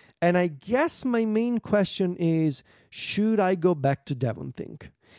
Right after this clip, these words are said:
Even though the I O S and iPad O S version is very much behind the Mac version,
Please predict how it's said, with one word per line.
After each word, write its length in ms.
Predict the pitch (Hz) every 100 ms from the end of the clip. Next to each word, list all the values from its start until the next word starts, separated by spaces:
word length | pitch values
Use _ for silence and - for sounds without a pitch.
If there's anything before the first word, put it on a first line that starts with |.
| - _
Even 380 | 185 180 185 175
though 180 | 180 170
the 240 | 160 151 -
I 260 | 151 165 165
O 80 |
S 200 | 156 147
and 120 | 147 131
iPad 340 | 151 156 147
O 80 | 139
S 160 | 135
version 520 | 135 135 135 123 123 120 _ _ _ -
is 260 | 151 - 135 127 - -
very 400 | 139 196 240 208
much 300 | 170 - 143
behind 540 | 139 147 147 143 135
the 200 | 143 131
Mac 260 | 131 131 -
version, 480 | 123 117 113 113